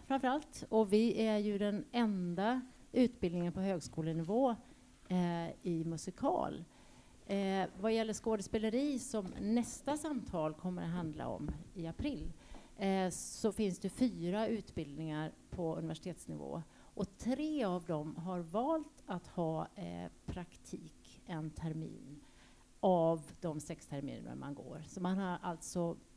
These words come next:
eh, tyckt att det är väldigt viktigt. Eh, och bakgrunden är, som ni säkert många av er vet, att förr var ju elevskolan kopplad till en teater. Man hade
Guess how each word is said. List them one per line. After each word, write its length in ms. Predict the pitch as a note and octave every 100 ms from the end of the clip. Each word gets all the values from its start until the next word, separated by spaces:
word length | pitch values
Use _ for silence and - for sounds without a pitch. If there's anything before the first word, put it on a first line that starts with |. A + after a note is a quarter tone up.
| -
eh, 260 | F3+ D#3+ E3+
tyckt 260 | F#3+ F3+
att 100 | D#3+
det 180 | F3 E3+
är 40 |
väldigt 460 | D#3+ E3+ D#3 - -
viktigt. 520 | F3+ - D4+ - - - - - - -
Eh, 440 | G#3 F#3 F3+ F3 E3+
och 480 | - G#3 F#3 F3 E3+
bakgrunden 800 | F#3+ A3 E3 - F3 G3 A3 G#3
är, 160 | E3
som 180 | E3 F#3+
ni 100 | F#3
säkert 500 | F#3 E3+ - F3 -
många 300 | F#3 F3+ E3
av 100 | E3
er 100 | E3
vet, 260 | D3+ D3+ E3
att 140 | -
förr 320 | - F#3+ A#3+
var 260 | A3+ G3+ E3
ju 160 | D#3
elevskolan 1000 | E3+ G3 F#3 D3 - - D#3 D#3 D3+ E3
kopplad 480 | - A3 - D#3+ D#3
till 120 | E3+
en 100 | E3+
teater. 480 | - A3 C#4 - F3
Man 180 | E3+ F3
hade 280 | E3+ E3